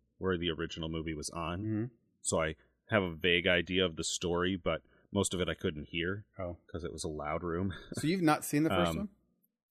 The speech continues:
Speaker 1: I mean, I have, but again, that was the only, uh, that was the only time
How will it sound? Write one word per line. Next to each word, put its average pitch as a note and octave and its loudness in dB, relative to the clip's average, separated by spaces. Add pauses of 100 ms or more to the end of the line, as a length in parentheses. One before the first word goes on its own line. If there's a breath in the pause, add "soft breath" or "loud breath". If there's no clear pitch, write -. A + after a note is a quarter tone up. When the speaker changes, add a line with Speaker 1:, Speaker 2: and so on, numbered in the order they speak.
(540)
Speaker 1:
I C3 0
mean, E3 8
I C#3+ 8
have, G2 2 (280)
but E2+ 4 (220)
again, F2 2
that F2+ 2
was F2+ 0
the F#2 -6
only, D#2+ -4 (760)
uh, D2+ -10 (440)
that F2+ 0
was E2 -2
the F#2 -2
only E2 -2
time D2+ -4